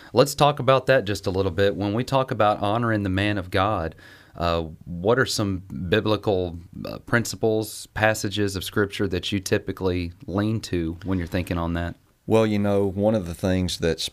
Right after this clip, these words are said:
Speaker 2: probably a weakness for me coming in and doing these podcasts is typically it's the day after. You know,
Speaker 1: Yeah.
Speaker 2: it's the day after you've preached and you've
Speaker 1: <laughs>
Speaker 2: given and I'm spent. And,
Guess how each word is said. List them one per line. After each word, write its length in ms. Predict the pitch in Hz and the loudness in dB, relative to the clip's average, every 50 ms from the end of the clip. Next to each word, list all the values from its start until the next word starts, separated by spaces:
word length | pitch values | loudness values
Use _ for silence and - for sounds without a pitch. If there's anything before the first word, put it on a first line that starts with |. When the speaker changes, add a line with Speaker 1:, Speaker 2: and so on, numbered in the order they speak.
| _ _ - | _ _ -14
Speaker 2:
probably 580 | - - 113 98 95 98 90 87 82 90 87 87 | -6 0 2 4 4 2 0 -2 -2 -2 0 0
a 80 | 82 | 0
weakness 540 | 82 82 85 90 95 95 - - 87 85 - | 0 0 0 0 0 -2 -4 -4 -4 -4 -4
for 180 | - - 90 82 | -4 -2 -2 0
me 160 | 85 87 87 | 0 0 -2
coming 380 | 85 - - 85 85 85 85 | -2 -2 -2 -2 0 0 0
in 180 | 85 85 87 87 | 0 -2 -2 -2
and 120 | 85 82 78 | -2 -2 0
doing 180 | 87 87 85 | 0 0 0
these 180 | 82 82 80 - | 0 -2 -2 -4
podcasts 680 | - - 92 85 87 87 - - 92 82 80 78 - - | -4 -2 -2 0 -2 -2 -2 -2 -2 -2 -2 -2 -2 -2
is 220 | 80 78 76 - - - | -2 -2 -2 -4 -4 0
typically 580 | - 101 95 - 98 - - 80 82 82 80 - - | 0 0 0 0 -4 -4 -2 -2 0 0 -2 -4 -6
it's 240 | - 98 87 - - | -6 -6 -4 -4 -4
the 140 | - 92 80 | -4 -4 -2
day 260 | 82 90 87 87 85 | -2 0 0 0 0
after. 400 | 85 82 80 78 - - - - | 0 0 -2 -4 -6 -6 -2 -2
You 100 | 101 - | 0 2
know, 80 | 143 147 | 2 2
Speaker 1:
Yeah. 40 | 113 | 2
Speaker 2:
it's 120 | 123 - - | 2 2 0
the 80 | 104 | 0
day 260 | - - - 117 104 98 | 0 2 2 2 2 2
after 280 | 101 95 87 - - | 2 0 -2 -2 -6
you've 340 | 87 78 78 82 80 - - | -6 -2 -2 -2 -4 -4 -8
preached 560 | - - 113 104 101 98 92 - - - - | -4 0 2 4 4 2 2 -2 -4 -4 -2
and 160 | 85 80 - 80 | -2 0 0 0
you've 200 | 80 73 - - | 0 0 0 0
Speaker 1:
<laughs> 100 | 87 90 | 0 0
Speaker 2:
given 200 | 90 85 90 87 | 2 2 2 0
and 160 | 82 82 80 | 0 0 0
I'm 140 | 76 73 73 | -2 -2 -2
spent. 500 | - - - - 95 90 90 92 87 78 | -2 -4 -2 0 0 0 2 0 0 -2
And, 140 | 76 73 | -2 -4